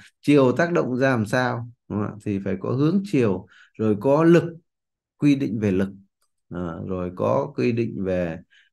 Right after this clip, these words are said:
về tuân thủ theo những cái nguyên tắc. Ví dụ như là nguyên tắc về ngưỡng, ờ, thời gian điều trị thế nào thì, ờ, được, đúng không ạ? Thời gian thế nào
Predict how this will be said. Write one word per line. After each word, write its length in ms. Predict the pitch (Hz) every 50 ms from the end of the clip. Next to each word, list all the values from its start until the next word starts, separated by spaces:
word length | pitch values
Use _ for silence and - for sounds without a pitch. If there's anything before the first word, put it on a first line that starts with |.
| _ _ -
về 540 | 98 95 92 92 90 87 85 85 82 85 87 -
tuân 200 | 131 127 131 117
thủ 260 | 131 120 95 92 95 95
theo 180 | - 127 113 107
những 180 | 107 98 95 104
cái 120 | 117 117
nguyên 240 | 123 127 127 113 113
tắc. 160 | 139 147 151 - _ _ _ _
Ví 160 | - 107 120
dụ 140 | 123 131 -
như 260 | - 110 107 107 107
là 140 | 107 104 98
nguyên 260 | 98 101 104 101 101
tắc 180 | 98 151 147 147
về 120 | 110 101 95
ngưỡng, 360 | 104 110 127 101 113 175 180 - - - _ _ _ _
ờ, 360 | - - 104 104 98 95 95 95
thời 240 | - 147 131 127 117
gian 260 | 117 139 139 131 135
điều 180 | 127 113 101 98
trị 340 | - 131 110 - 65 50 - - -
thế 100 | 151 151
nào 340 | 147 151 135 117 101 180 82 -
thì, 280 | 113 101 92 90 90 87 90 - _ _ _ _ _ _
ờ, 380 | - 92 90 87 85 85 82 85
được, 200 | 101 113 117 107 117 - - _ _ -
đúng 160 | 95 104 107
không 100 | 110 117
ạ? 60 | - -
Thời 180 | - 113 104 101
gian 220 | 107 113 113 107
thế 120 | 117 127 127
nào 280 | 131 120 110 110 104